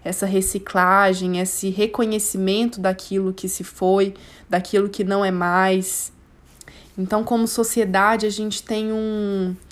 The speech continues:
uma dificuldade em falar, talvez, da morte, né? Temos, temos um certo tabu com esse tema. Mas quando a gente entende que falar de morte é também falar de vida, é também de fa-, falar de renovação,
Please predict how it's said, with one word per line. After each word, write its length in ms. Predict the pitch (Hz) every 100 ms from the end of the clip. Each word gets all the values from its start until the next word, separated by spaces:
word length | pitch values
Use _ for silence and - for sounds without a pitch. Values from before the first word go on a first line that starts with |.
| - -
uma 120 | 214 214
dificuldade 880 | - 240 - 247 208 240 294 233
em 60 | 214
falar, 640 | - 226 196 180 180 180 -
talvez, 520 | 190 180 180 170 175
da 120 | 175
morte, 580 | 175 170 165 170 - -
né? 160 | 180 185
Temos, 520 | 190 196 196 196 - - -
temos 320 | 202 202 196
um 100 | 208
certo 380 | 202 214 208 -
tabu 600 | - 214 196 190 220 226
com 160 | - 190
esse 240 | 185 180
tema. 500 | - 170 165 165 160 165 - - - -
Mas 140 | 196
quando 240 | - 220
a 40 | 233
gente 360 | 233 233 233
entende 680 | 233 226 - 208 214 220 196
que 120 | 185
falar 400 | - 208 190 190
de 140 | 196 208
morte 500 | 202 185 185 185 208
é 60 |
também 480 | 196 208 196 185 220
falar 380 | 269 - 208 202
de 160 | 190 185
vida, 640 | 185 190 233 190 170 170 - -
é 120 | 185
também 480 | 190 208 190 202 247
de 100 | 240
fa-, 240 | - 202 -
falar 440 | - 190 185 185
de 160 | 185 196
renovação, 1120 | 180 208 233 208 190 185 - 226 208 214